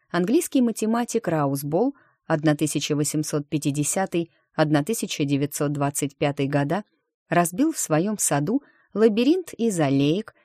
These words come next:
не имевший традиционного центра. Своим гостям он предлагал совершить прогулку по саду с тем, чтобы умудриться не посетить одно и то же место дважды.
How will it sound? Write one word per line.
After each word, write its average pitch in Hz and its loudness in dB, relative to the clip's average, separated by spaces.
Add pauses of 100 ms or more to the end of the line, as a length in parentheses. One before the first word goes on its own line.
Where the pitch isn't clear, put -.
(180)
не 214 2
имевший 294 4
традиционного 190 0
центра. 135 -2 (240)
Своим 160 2
гостям 156 -2 (400)
он 269 6
предлагал 269 2
совершить 233 -2
прогулку 175 -2
по 151 -4
саду 156 -2 (280)
с - -6
тем, 277 6
чтобы 240 0
умудриться 208 -2
не 233 4
посетить 233 -2
одно 151 2
и 143 0
то 147 -2
же 147 0
место 190 -2
дважды. 131 -4